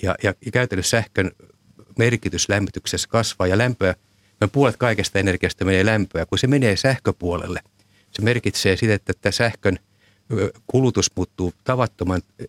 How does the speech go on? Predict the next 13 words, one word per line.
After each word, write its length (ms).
sääriippuvaiseksi. 1120
Ja 60
silloin 280
juuri 180
nämä 220
pakkaskaudet, 640
niin 80
se 140
teho 320
voi 100
karata 340
todellakin 420
korkeammalle 640